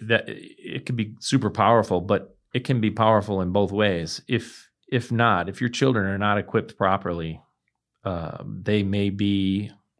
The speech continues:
on the payroll longer if you, if you decide or want to continue to help them if they can't make these choices on their own. And we all know we are creatures of habit, meaning we all make most of our decisions in life based upon habits that we have.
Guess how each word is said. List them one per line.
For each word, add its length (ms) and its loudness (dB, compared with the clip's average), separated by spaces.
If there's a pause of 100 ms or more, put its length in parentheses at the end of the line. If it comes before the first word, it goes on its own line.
(120)
on 160 -4
the 60 0
payroll 380 6
longer 400 -4
if 240 -10
you, 300 -6 (160)
if 160 -10
you 140 -6
decide 680 -2
or 320 -6
want 320 -4
to 80 -10
continue 360 0
to 60 2
help 220 2
them 320 -6
if 160 -10
they 100 -2
can't 300 -4 (180)
make 220 -6
these 160 -4
choices 400 -2
on 160 2
their 220 0
own. 260 0 (600)
And 260 4
we 140 4
all 180 6
know 540 0
we 260 6
are 180 2
creatures 640 0
of 140 -2
habit, 400 -4 (160)
meaning 340 2
we 200 0 (100)
all 480 -2 (260)
make 220 -4
most 240 -2
of 80 2
our 100 6
decisions 560 0
in 160 0
life 380 -6
based 260 -4
upon 280 0
habits 420 0
that 180 2
we 140 2
have. 400 -2